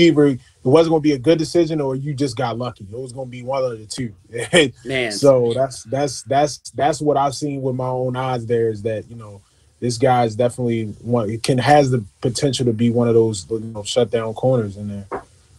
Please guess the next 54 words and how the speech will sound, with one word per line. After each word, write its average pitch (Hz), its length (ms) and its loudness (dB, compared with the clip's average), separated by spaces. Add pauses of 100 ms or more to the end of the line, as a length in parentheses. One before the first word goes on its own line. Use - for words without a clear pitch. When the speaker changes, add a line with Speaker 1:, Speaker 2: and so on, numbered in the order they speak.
(800)
Speaker 2:
Well, 117 120 -8
guys, 131 320 4
I 143 80 6
wanna 139 240 2
thank 147 320 -2
you, 127 360 0
uh, 117 260 0
very 127 240 0
much 127 260 -2
for 127 100 -8
watching. 127 600 0
Knox, 131 500 0 (380)
thank 131 240 -2
you 135 160 0
as 127 100 -2
always. 135 500 2
It's 110 160 -14
been 135 200 -2
too 131 220 -4
long. 135 440 2 (320)
Uh, 113 60 -8
I 113 220 0
know 131 120 2
you're 127 260 2
a 110 40 -10
busy 139 320 0
man 139 380 2
and 113 140 -6
you 113 60 -12
got 131 300 0
your 127 100 -2
brand 139 380 0
building 139 340 0
over 131 180 2
there. 135 360 2 (160)
Speaker 1:
<laughs> - 160 -20
Speaker 2:
Couldn't 165 240 -2
be 147 120 4
more 147 200 6
Speaker 1:
Yes, - 100 0
Speaker 2:
proud 143 300 6
Speaker 1:
sir. 131 80 2
Speaker 2:
of, 123 160 -6
of 123 240 0
you 131 180 -2
and 127 100 0
Jameel 131 460 -2
for 123 160 -2
all 127 160 4
the 127 60 -6
work 127 260 -2
that 131 120 -8
you're 131 120 -10
doing. 127 380 -2